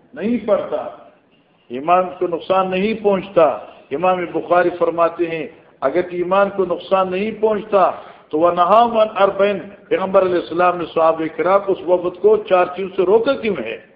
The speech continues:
تو روکا تو اس لیے ہے کہ معصیت سے نقصان ہوتا ہے، طاعت سے فائدہ ہوتا ہے۔ اب مسئلہ حل ہو گیا ہے، غور سے سنو،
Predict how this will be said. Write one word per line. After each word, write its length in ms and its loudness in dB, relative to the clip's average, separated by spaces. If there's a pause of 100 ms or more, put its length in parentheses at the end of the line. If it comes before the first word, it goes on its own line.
(1040)
تو 100 0
روکا 260 2
تو 140 -2
اس 240 -4
لیے 240 2
ہے 220 2
کہ 240 2 (360)
معصیت 680 0 (100)
سے 140 6 (460)
نقصان 380 0
ہوتا 460 4
ہے، 120 2 (340)
طاعت 380 4
سے 140 4 (600)
فائدہ 240 -4
ہوتا 380 -8
ہے۔ 140 -20 (920)
اب 140 -2 (240)
مسئلہ 260 -8 (120)
حل 120 -6
ہو 140 -6 (100)
گیا 200 -8
ہے، 140 -14 (840)
غور 240 4
سے 160 -4 (100)
سنو، 240 -2